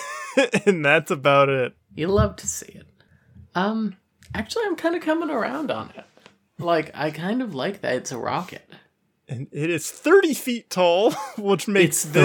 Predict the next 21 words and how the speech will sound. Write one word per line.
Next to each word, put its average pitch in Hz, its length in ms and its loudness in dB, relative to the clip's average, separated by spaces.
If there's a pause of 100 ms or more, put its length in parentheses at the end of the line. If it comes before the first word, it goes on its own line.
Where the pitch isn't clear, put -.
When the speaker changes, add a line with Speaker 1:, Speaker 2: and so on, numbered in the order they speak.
Speaker 2:
thirty 160 220 2
feet 156 300 -2
tall? 156 540 -4
Speaker 1:
<laughs> - 800 2
which 403 260 12
makes 302 460 4
this, 320 840 4 (640)
this 294 220 2
Pokédex 220 680 4
entry 170 340 -4
terrifying. 143 880 0 (380)
Although 262 340 6
it's 214 200 2
alien 190 400 4
to 156 160 -4
this 156 260 -2
world 135 300 0
and 131 140 -2
a 120 40 -6
danger 156 400 0
here, 123 280 -4